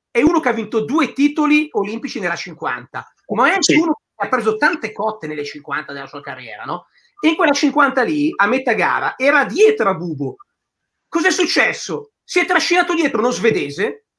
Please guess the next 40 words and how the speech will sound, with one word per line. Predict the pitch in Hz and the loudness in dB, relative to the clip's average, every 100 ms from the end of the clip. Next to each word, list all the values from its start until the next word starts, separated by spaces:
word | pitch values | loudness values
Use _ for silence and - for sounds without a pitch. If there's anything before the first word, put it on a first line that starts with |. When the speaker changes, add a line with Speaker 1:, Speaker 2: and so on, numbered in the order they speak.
| - | 0
Speaker 1:
han | 285 339 | 2 4
fatto | 339 - 233 - | 4 2 0 -2
primo | 349 370 | 0 2
e | 294 | 0
secondo, | 269 - 240 196 156 147 139 - | -2 -4 0 0 0 -2 -4 -4
facendo | - 160 156 143 | 0 2 4 4
Speaker 2:
Dico | |
Speaker 1:
la | 139 - - _ - | 4 -4 -20 _ -18
gli | |
ultimi | - - 453 | -18 -10 -8
venti | - 285 269 | 0 2 0
Speaker 2:
Mm. | |
Speaker 1:
chilometri, | - 659 659 359 370 - _ _ _ _ | -2 -2 -2 -4 -8 -10 _ _ _ _
e, | 254 262 - - | 4 4 2 -4
e, | 165 - 285 | -8 -8 -2
e | |
Bubu | 254 294 | 0 2
si | - | 2
è | - | 2
trovato | 240 294 - 220 | 0 -2 -2 -2
poi | 214 - | -2 -2
quinto | 233 247 - | -2 -2 0
all'arrivo, | 226 240 247 220 220 254 - - - | 2 4 2 0 0 0 -2 -20 -12
con | - 262 | -4 -2
Daly | 196 311 233 208 185 | 2 4 4 4 0
e | 208 | -4
lo | 214 | -4
svedese | 208 208 269 220 | -4 -6 -4 -4
che | 220 | 0
erano | 226 269 | 0 -2
dietro, | 262 269 277 320 | -4 -6 -6 -8
che | 190 254 | -4 0
hanno | 208 170 | 0 0
avuto | 160 214 220 | -4 -6 -2
la | 233 | 0
meglio | 220 233 269 | 2 -2 -2
negli | 202 170 | -4 -4
ultimi | 170 180 | -6 -8
venti | 165 151 151 | -6 -8 -10
chilometri. | 156 196 165 151 139 | -4 0 0 -4 -16